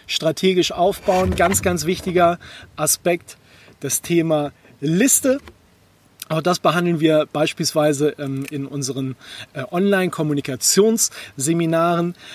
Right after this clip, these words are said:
Äh, ein ganz, ganz wichtiger Faktor, um da ordentlich nach vorne zu kommen und auf dich aufmerksam zu machen, auf deine Leistung, auf das,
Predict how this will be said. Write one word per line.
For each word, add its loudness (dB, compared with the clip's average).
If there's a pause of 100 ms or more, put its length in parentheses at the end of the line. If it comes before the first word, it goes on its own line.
(160)
Äh, -6
ein -6
ganz, -2
ganz -4
wichtiger -4
Faktor, 2 (300)
um 0
da 0 (220)
ordentlich 4
nach -8
vorne 2
zu 0
kommen 0 (400)
und 0 (200)
auf -4
dich 0
aufmerksam 0 (380)
zu 0
machen, 0 (260)
auf -6
deine 2
Leistung, 2
auf -6
das, 0